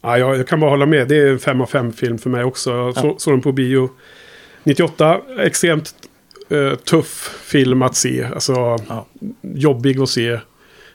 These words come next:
Speaker 1: med temat och så. Jag kommer ihåg att det var väl minst två sällskap som gick, om inte tre, som gick då från biovisningen.
Speaker 2: Oj.
Speaker 1: Eh, för de tyckte väl att det var jobbigt eller av någon anledning.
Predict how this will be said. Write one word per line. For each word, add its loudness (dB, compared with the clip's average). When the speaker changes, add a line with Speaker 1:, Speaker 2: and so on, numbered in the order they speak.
Speaker 1:
med -2
temat 0
och 0
så. 2
Jag 2
kommer 2
ihåg 4
att -2
det -6
var 0
väl 2
minst 2
två 2
sällskap 0
som 0
gick, -2
om 2
inte -2
tre, 0
som 0
gick 0
då 0
från -2
biovisningen. 0
Speaker 2:
Oj. -2
Speaker 1:
Eh, 0
för -10
de -2
tyckte -4
väl 2
att -4
det 0
var 4
jobbigt 2
eller 0
av 2
någon 2
anledning. 0